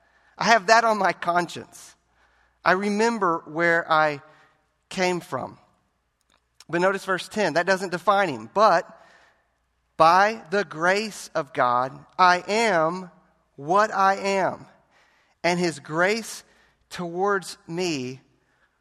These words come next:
was not in vain. On the contrary, I worked harder than any of them." He's talking about the other apostles. "Though it was not I, but the grace of God that is with me.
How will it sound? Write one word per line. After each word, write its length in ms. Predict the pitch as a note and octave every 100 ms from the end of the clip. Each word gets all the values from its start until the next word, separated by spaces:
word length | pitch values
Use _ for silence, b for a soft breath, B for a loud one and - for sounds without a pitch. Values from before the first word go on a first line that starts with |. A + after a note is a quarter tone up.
| _ _ _
was 280 | D3 D#3+ C#3+
not 540 | D#3 F#3 F#3+ D#3 -
in 240 | D#3+ D#3+ D#3
vain. 460 | F3 G3 D#3+ A2+ -
On 160 | D#3
the 60 | E3
contrary, 760 | - F3+ G3+ - D#3 C#3+ D#3 -
I 160 | D#3
worked 320 | F3 E3 D#3+ -
harder 460 | - E3 F#3 G3
than 180 | D#3+ E3
any 340 | E3+ F3+ G3
of 140 | D#3 A#2
them." 400 | B2 B2 D3 D3+
He's 140 | - B2+
talking 220 | C#3+ C3+
about 120 | B2+
the 80 | C#3
other 160 | C#3
apostles. 540 | C#3 C3 A#2 - D#3 - b b b b b b -
"Though 240 | F3 F3+
it 100 | F#3
was 240 | F3 F3
not 300 | E3+ F3+ G3
I, 380 | - F3 E3+ G3+
but 180 | F#3+ G#3+
the 80 | A3
grace 580 | D#3 D3 F3 G3 F#3+ -
of 280 | G#3+ E3+
God 440 | C3 C#3+ D3 F3 E3
that 160 | G#3+
is 300 | G#3 A3 F#3+
with 400 | G3 A3 A3+ A3
me. 340 | F3 C3 G#2